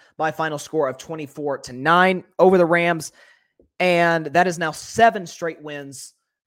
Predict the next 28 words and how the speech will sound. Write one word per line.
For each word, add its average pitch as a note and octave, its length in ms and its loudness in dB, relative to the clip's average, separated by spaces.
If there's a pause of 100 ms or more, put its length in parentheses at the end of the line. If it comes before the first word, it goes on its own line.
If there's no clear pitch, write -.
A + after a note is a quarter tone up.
for D3 340 -6
San D#3+ 220 -10
Francisco C#3+ 600 -8 (220)
over G3 240 -2
the D3+ 100 -2
Rams B2 380 -6
in C#3+ 160 -16
the C3+ 80 -12
regular D#3 420 -6
season. F#2+ 480 -18 (1700)
And F3 200 0
I, F3 180 0
I F3+ 140 2
picked G3+ 220 -8
the F#3 60 -16
forty-niners F3+ 480 -6
to E3 80 -12
win E3+ 100 -8
this E3+ 140 -10
game D#3+ 200 -6
in C#3 60 -10
part D3+ 240 -4
because G3 320 -6
of D#3 80 -8
that C#3 160 -6
streak, C#3 400 -12
but E3+ 100 -4
also F3+ 720 -6